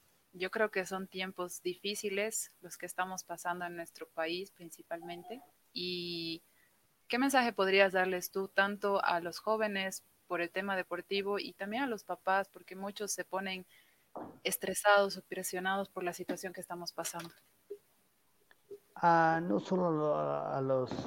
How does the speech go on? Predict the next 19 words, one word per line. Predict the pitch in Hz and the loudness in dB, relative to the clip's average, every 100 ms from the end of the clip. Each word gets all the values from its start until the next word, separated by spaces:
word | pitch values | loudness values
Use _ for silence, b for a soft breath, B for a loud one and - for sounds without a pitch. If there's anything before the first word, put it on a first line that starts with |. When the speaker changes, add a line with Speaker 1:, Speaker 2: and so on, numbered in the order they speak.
| 143 | -4
Speaker 2:
a | 147 | -2
los | 127 113 | 0 -2
chicos, | - 131 - 107 - - | -2 -4 -4 -10 -10 -6
no | 127 | -4
solo | 131 143 | -2 -2
a | 120 | -2
los | - | -2
jóvenes, | 120 98 - | -4 -4 -6
a | 117 | -8
toda | - 127 117 | -2 -2 0
persona, | 123 110 123 110 | -4 -6 -6 -6
no | 110 123 | -4 -6
posterguen | 123 - 147 123 123 107 | -6 -6 -4 -2 -2 -4
sueños. | 120 110 104 - _ _ _ _ _ _ _ _ _ _ _ _ _ _ _ _ _ _ _ _ _ - | -6 -6 -10 -20 _ _ _ _ _ _ _ _ _ _ _ _ _ _ _ _ _ _ _ _ _ -4
La | 123 | 0
vida | 151 147 | 2 2
es | 131 143 | 0 0
una | 135 | -2
sola | - 160 175 180 185 - | 0 0 2 0 -2 -4